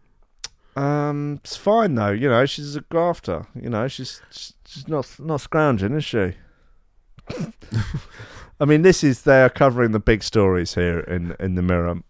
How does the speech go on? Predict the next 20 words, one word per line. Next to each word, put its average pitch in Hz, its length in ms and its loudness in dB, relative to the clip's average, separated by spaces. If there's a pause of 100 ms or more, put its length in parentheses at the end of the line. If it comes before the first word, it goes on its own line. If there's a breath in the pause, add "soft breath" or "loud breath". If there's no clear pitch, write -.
(260)
Fed 151 300 2
up 143 120 4
mum 123 320 2
fumes 135 480 -4
as 92 120 -8
she's 104 180 -6
up 107 140 -2
at 104 80 -10
six - 260 -6
A 113 80 0
M 120 200 0
with 120 100 -6
kids 147 240 -2
on 147 100 -2
Mother's 160 300 -2
Day, 82 180 -4
despite 139 380 -6
wanting 98 240 -4
a 107 80 -4
lion. 107 560 0